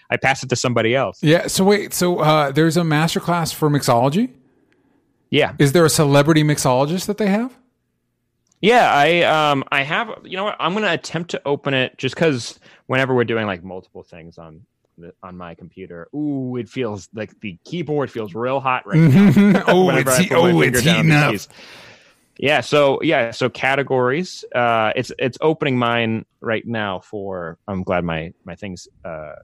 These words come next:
Speaker 1: muted. There's a film and T V section, music and entertainment, culinary arts. Okay, so we'll look at that. Wine appreciation, French pastries, um, cooking techniques, and they go by specific types of things you're cooking and different recipes. Uh, home cooking.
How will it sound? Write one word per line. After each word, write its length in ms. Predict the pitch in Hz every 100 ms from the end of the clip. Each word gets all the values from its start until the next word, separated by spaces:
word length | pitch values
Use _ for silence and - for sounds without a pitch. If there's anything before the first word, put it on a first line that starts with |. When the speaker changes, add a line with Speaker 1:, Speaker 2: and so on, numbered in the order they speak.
| -
Speaker 1:
muted. 300 | 98 87 82
There's 220 | 104 98 -
a 40 |
film 300 | - 151 165
and 80 | 151
T 120 | -
V 140 | 131 135
section, 380 | - 127 131 113
music 260 | 143 151
and 80 | 135
entertainment, 460 | 120 113 117 120 -
culinary 440 | - 123 131 143 151
arts. 280 | 139 185 -
Okay, 240 | 180 135
so 140 | 131 131
we'll 80 | 123
look 100 | 135
at 100 | 123
that. 200 | 123 - - - - -
Wine 320 | 110 127 147
appreciation, 840 | 143 156 143 143 139 135 147 139
French 280 | - 135 -
pastries, 960 | - 127 - - 147 143 143 139 - -
um, 480 | 123 113 101 95 98 - -
cooking 260 | 147 151
techniques, 480 | - 135 139 147 -
and 120 | 131
they 100 | 127
go 260 | 131 131 120 - _ -
by 440 | 123 117 113 107 -
specific 800 | - - 120 139 127 131 - _ _ -
types 300 | - 127 123 135
of 80 |
things 240 | 127 131 120
you're 100 | 131
cooking 440 | 147 139 - 151 -
and 100 | 113
different 260 | 120 -
recipes. 640 | 101 107 - 139 160 170 - _ _ _ -
Uh, 460 | 127 123 117 107
home 320 | - 139 151 156
cooking. 840 | 165 151 151 147 147 143 139 139